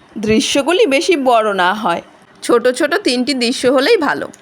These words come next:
হেয়ালি নাট্যের উপযোগী কথা বাংলায় অনেক আছে, যেমন জলপান, জল পান, বন্ধন, বন আর ধন, কারখানা, কার আর খানা, আকবর, আকবর,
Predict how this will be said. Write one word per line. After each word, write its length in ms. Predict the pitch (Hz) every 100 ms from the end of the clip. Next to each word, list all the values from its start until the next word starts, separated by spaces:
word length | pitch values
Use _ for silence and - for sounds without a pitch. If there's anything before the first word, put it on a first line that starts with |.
| - -
হেয়ালি 360 | 233 226 240 294
নাট্যের 420 | 302 320 320 320
উপযোগী 460 | 262 269 277 294 311
কথা 260 | 294 320
বাংলায় 460 | 247 208 214 269 427
অনেক 360 | 226 202 190 175
আছে, 280 | 185 - - - _ 220
যেমন 600 | 214 208 294 554 - 220
জলপান, 560 | 240 196 196 143 165 - _ - 220
জল 380 | 233 240 494 539 - -
পান, 260 | 165 151 - _ - _ 226
বন্ধন, 600 | 220 233 262 254 190 185 - -
বন 300 | 214 226 285 494 -
আর 220 | 143 214
ধন, 340 | 220 254 165 - - - -
কারখানা, 580 | 214 240 - 233 180 - - - - -
কার 260 | 196 247 494
আর 200 | - 196
খানা, 400 | 214 - 175 196 214 - -
আকবর, 540 | - 233 254 240 175 - - -
আকবর, 800 | 214 233 - - 226 208 165